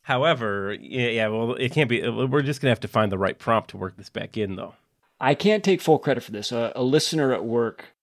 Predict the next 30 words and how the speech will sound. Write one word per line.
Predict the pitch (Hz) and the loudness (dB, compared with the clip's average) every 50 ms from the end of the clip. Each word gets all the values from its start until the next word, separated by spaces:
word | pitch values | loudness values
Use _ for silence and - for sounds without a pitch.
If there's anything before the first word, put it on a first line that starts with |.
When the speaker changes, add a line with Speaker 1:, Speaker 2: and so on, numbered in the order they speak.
| _ _ _ _ | _ _ _ _
Speaker 2:
suggested | - - - 131 117 98 92 113 123 113 110 - - - 117 110 104 - 110 131 - _ _ _ _ _ _ _ _ _ _ _ _ _ | -10 -2 -2 -2 -2 0 0 -2 0 0 -2 -4 -4 -4 -2 -2 -2 -4 -6 -12 -18 _ _ _ _ _ _ _ _ _ _ _ _ _
this | - 131 - - | -4 -4 -2 -2
as | 123 101 117 | -2 -4 -2
an | 113 | -4
idea | 107 104 104 98 110 110 101 90 85 85 - - _ _ _ _ _ _ _ _ _ _ _ _ _ _ _ | -4 -4 -6 -6 -6 -4 -4 -4 -6 -10 -14 -18 _ _ _ _ _ _ _ _ _ _ _ _ _ _ _
a | - 131 | -12 -6
couple | - - 165 160 151 135 | 0 0 2 2 2 2
months | 135 135 123 120 - | 0 0 -2 -2 -4
back. | - - 123 113 104 - | -4 -4 -4 -4 -4 -6
I | 139 | -8
was | 143 180 | -6 -6
like, | 202 208 226 | -6 -2 0
"Yeah, | 226 220 220 220 226 240 | 0 2 2 2 0 0
that's | 233 220 208 - 226 | -2 -2 -2 -2 -4
a | 202 | -4
cool | - 214 226 208 | 0 2 2 2
idea. | 202 190 160 190 185 147 117 107 104 | 2 2 2 2 4 4 4 4 2
Like, | 104 110 117 - _ _ _ _ _ _ | -2 -2 -4 -6 _ _ _ _ _ _
if | 135 - 147 | -4 2 2
I | 139 139 | 2 4
get | 113 135 165 170 | 4 2 2 2
a | 165 | 4
good | 120 139 147 127 | 4 2 2 2
chance | - 139 139 135 123 - | 2 0 0 0 -2 -2
to | 117 113 | -4 -2
work | 113 120 107 - - | -2 -2 -2 -4 -6
it | 113 104 | -8 -8
in, | 104 104 101 | -6 -8 -8
I | 95 | -8
will. | 95 98 90 71 57 - | -8 -8 -10 -12 -14 -18